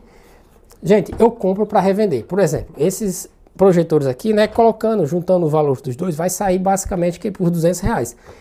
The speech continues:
Esse mesmo projetor aqui na minha região, ele é vendido entre quinhentos e seiscentos reais. Aí, como é que a gente faz pra vender? A maioria das pessoas compram usando o cartão, gente. Então, é indispensável você ter uma maquininha que cobra uma taxa de juros bacana.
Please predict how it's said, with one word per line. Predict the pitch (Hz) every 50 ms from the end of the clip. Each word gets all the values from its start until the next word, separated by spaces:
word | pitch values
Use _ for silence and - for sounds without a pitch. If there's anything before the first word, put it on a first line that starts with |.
| _ _
Esse | - 180 185 - 202 196
mesmo | 185 175 220 254 247 247
projetor | 247 - 240 208 190 196 190 175 165
aqui | 156 - - 233
na | 247
minha | 240 226 190
região, | 185 185 160 165 165
ele | 170 170
é | 165 156
vendido | 156 185 175 151 143 139 135 - - -
entre | 156 156 156 - 143 143
quinhentos | - - - 277 262 208 180 185 185 - 208 196 - - - - _ _ _ _ -
e | 196
seiscentos | 190 - - 196 190 185 - - 175 180 180 -
reais. | - 214 214 151 - 107 - - _ _ _ _ _
Aí, | - 165 196 226 226
como | - - 262 254 254
é | 247
que | 240 247
a |
gente | 220 226 226 -
faz | 208 - - 214 214 208
pra | - - 220 202
vender? | 190 208 214 202 175 160 135 120 - -
A | - 202
maioria | 165 196 202 190 185
das | 175 185 -
pessoas | - - 160 - - 185 - -
compram | - _ - - 196 233 262 240 247 202 156 135 - -
usando | 185 233 233 180 139 156 147 160 185
o | 180
cartão, | 185 233 - - - - 175 156 135
gente. | 120 117 - -
Então, | 139 - 185 196
é | 185 175 196
indispensável | 214 202 175 226 233 233 - 262 240 - - 170 160 160 160
você | 160 - 160
ter | 147 - 151
uma | 147
maquininha | 143 147 165 190 196 - - 170 147 143 143 139
que | - -
cobra | - - 131 127 131
uma | 127
taxa | 127 139 131 - 139
de | 131 127
juros | 120 127 127 120
bacana. | 127 147 147 - - 165 160 170 165